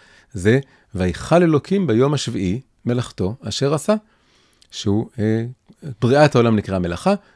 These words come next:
הוא שבת מהמלאכה, ולכן ה-, השבת מוגדרת כלשבות ממלאכות דווקא, לא מעבודה, אלא דווקא ממלאכה.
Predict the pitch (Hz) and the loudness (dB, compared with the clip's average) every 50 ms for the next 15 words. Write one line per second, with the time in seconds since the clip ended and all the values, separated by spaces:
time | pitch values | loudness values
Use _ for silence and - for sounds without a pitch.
0 | _ - 120 - - 104 127 143 143 151 139 131 127 127 - - 139 143 - _ | _ -6 -4 -2 0 0 0 0 0 0 -2 -2 -2 -4 -4 -4 -6 -6 -6 _
1 | _ _ _ _ _ - 90 - - 143 147 151 143 _ _ _ _ _ _ _ | _ _ _ _ _ -10 -10 -6 -2 -2 -2 -4 -4 _ _ _ _ _ _ _
2 | _ _ - 95 90 90 90 92 107 - - 90 - - - 92 127 127 - 127 | _ _ -8 -6 -4 -4 -4 -6 -8 -12 -12 -10 -8 -6 -2 -2 -2 -2 0 0
3 | 110 98 90 104 95 92 110 113 117 113 - - 98 90 85 - - 104 107 - | 0 2 2 0 2 2 2 2 0 -2 -2 -4 -6 -6 -6 -6 -4 -4 -4 -2
4 | 120 107 98 98 92 87 85 - - - 135 143 131 104 87 87 - - 87 85 | -2 -2 -2 0 -2 -2 -4 -8 -12 -4 -2 0 0 0 -2 -6 -8 -10 -12 -10
5 | 92 98 104 101 90 82 82 80 92 143 143 131 123 - - _ _ _ _ _ | -8 -6 -6 -6 -6 -6 -6 0 2 2 2 2 -2 -4 -10 _ _ _ _ _
6 | _ _ _ _ _ - 98 87 92 90 101 - - 101 92 92 92 90 85 80 | _ _ _ _ _ -8 -4 -4 -2 -2 -4 -4 -4 -4 -2 0 0 0 -2 -2
7 | - - - - | -4 -10 -14 -18